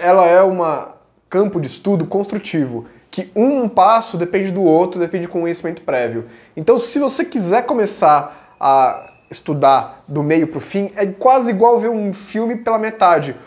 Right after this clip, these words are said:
ou começar a ver o filme de trás pra frente. Você provavelmente não vai entender nada. Você pode entender algum contexto, pode pegar alguma situação que aconteceu,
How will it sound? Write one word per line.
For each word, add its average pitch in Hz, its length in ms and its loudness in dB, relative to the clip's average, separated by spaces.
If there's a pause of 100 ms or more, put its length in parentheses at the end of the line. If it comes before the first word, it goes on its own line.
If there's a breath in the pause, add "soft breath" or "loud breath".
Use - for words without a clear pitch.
(140 loud breath)
ou 180 140 4
começar 196 420 0
a 185 60 6
ver 175 100 2
o 175 80 4
filme 180 200 -6
de 180 80 -8
trás 185 180 -4
pra 190 140 -6
frente. 147 280 -6
Você 143 300 -10 (140)
provavelmente 196 560 2
não 208 80 -4
vai 196 100 -4
entender 196 240 -6
nada. 151 400 -4 (260 loud breath)
Você 131 160 -10
pode 151 240 4
entender 147 240 -2
algum 135 160 -2
contexto, 180 640 -2
pode 131 240 -2
pegar 156 800 0
alguma 143 400 -2
situação 135 360 -6
que 139 40 -6
aconteceu, 190 520 -4